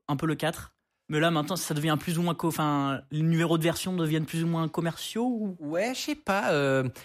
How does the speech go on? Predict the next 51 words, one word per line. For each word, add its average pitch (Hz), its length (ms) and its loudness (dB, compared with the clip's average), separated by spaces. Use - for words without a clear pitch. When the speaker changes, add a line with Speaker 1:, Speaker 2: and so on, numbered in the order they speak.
Speaker 2:
Non, 165 140 0
je - 100 -4
pense - 140 -4
qu'il - 80 -4
y - 40 -2
a - 40 -2
que, 151 120 -6
ça 147 140 -2
décrit 170 300 -2
vraiment 170 360 0
le, 151 280 4
de, 135 220 0
des 131 120 0
Speaker 1:
C'est 127 60 -4
Speaker 2:
cha-, 139 60 -4
Speaker 1:
toujours 120 180 -4
Speaker 2:
des 185 60 -2
Speaker 1:
basé 185 160 2
sur 170 60 0
le - 40 0
Speaker 2:
changements 170 140 -2
Speaker 1:
même 165 60 0
Speaker 2:
d'architecture. 175 300 -2
Speaker 1:
modèle, 170 260 0
ouais. 160 220 0
Speaker 2:
Dans 135 60 -2
le 139 60 0
sens 185 340 -2
où, 143 160 -4
euh, 110 680 4
G 123 160 -4
P 139 80 -4
T 135 100 -4
trois 139 220 -8
point 135 120 -6
cinq, 160 380 -8
c'est - 200 -6
vrai, 107 260 0
de 98 180 -6
ce 92 120 -6
que 92 380 -4
j'ai 90 120 -8
compris 104 260 -8
en 135 60 -2
termes 110 180 -4
de 95 80 -2
taille 131 240 0
de 117 80 0
modèle, 110 280 2
et 113 60 0
cetera, 120 380 -4